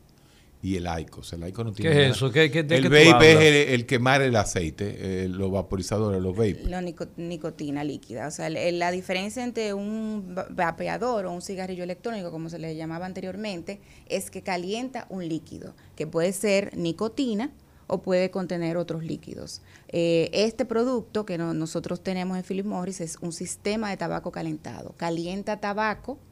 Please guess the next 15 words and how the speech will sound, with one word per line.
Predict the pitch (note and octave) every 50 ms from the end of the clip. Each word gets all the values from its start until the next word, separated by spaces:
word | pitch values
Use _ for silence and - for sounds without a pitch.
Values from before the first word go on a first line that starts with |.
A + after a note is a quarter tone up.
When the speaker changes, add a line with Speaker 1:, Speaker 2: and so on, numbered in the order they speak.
| _ - _ _ _ _ - _ - -
Speaker 3:
eh, | E3 E3 D#3+ D#3 D#3 D#3 D#3 -
por | - E3 D#3 D3+
debajo | D#3+ D#3 D3+ E3 E3+ F3+
de | F3+ E3+ E3+
temperaturas | E3+ E3+ D#3+ D#3 E3+ E3 D#3+ D#3+ D3+ - F3+ F3 F3 E3+ E3+ -
de | - E3
cuatrocientos | E3 D#3+ D3+ - D3+ D#3+ D#3 D#3 E3+ E3+
grados | D#3+ E3 E3 E3 E3+ E3+
Celsius | - C4 B3 A3 F#3+ - - G#3+ G#3+ -
y | - G3
va | E3 E3+
a | E3
generar | E3+ F3+ F3 F3 F3 F#3 F#3 F#3+ - -
un | - F3 E3 D#3+
aerosol. | D#3 D#3 D3+ D3+ - - - - -